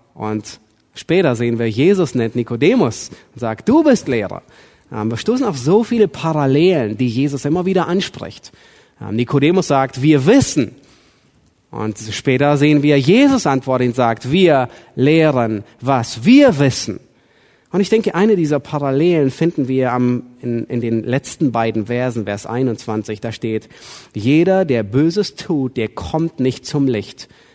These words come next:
Das sind die letzten Worte Jesu in diesem Abschnitt, in diesem Gespräch mit Nikodemus. Und er sagt, „Er kommt nicht zum Licht, damit seine Werke nicht aufgedeckt werden.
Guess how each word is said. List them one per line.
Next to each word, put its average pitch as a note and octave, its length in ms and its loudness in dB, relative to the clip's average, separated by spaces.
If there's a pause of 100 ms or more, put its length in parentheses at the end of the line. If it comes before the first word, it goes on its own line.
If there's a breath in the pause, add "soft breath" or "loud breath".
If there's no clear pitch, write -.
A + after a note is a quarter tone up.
(140 soft breath)
Das - 100 -16
sind G#3 100 -2
die F#3+ 80 0
letzten D3 400 0
Worte C#3 280 0
Jesu B2 340 -2
in A2+ 120 -4
diesem A2+ 240 -2
Abschnitt, - 580 -8
in B2+ 140 0
diesem B2+ 240 2
Gespräch C3 640 -4
mit C3+ 180 0
Nikodemus. C3 720 -2 (280 loud breath)
Und C#3+ 140 2
er C#3+ 80 4
sagt, C#3+ 180 0
„Er D3 120 -2
kommt E3 200 2
nicht G3 200 2
zum G#3 120 4
Licht, F3+ 240 4
damit E3+ 240 4
seine C#3 340 2
Werke E3 360 2
nicht - 180 0
aufgedeckt E3 540 2
werden. C3+ 400 2